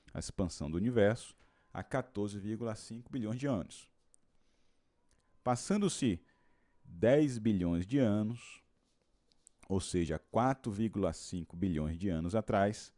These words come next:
surgiu, ou foi formado, daquela massa em expansão, o planeta Terra. No início não tinha oxigênio. No início não tinha seres vivos.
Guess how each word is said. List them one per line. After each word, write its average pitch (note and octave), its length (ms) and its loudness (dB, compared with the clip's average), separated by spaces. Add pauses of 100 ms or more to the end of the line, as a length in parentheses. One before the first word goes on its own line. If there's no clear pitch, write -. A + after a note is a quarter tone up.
(560)
surgiu, A2 560 -4 (400)
ou G#2 100 -2
foi F#2+ 180 -2
formado, F2 640 -2 (920)
daquela F#2+ 360 0
massa G2 380 0
em - 20 -2
expansão, F#2 680 -6 (320)
o E3 80 -8
planeta D3+ 420 -2
Terra. D2+ 400 -4 (560)
No D#3 100 -2
início G2 380 -2
não D3 160 -4
tinha C3 300 0
oxigênio. C2+ 600 -8 (1400)
No A2+ 120 0
início A#2+ 320 2
não C#3+ 120 0
tinha E3 340 -4
seres E2+ 320 -4
vivos. C#2+ 540 -6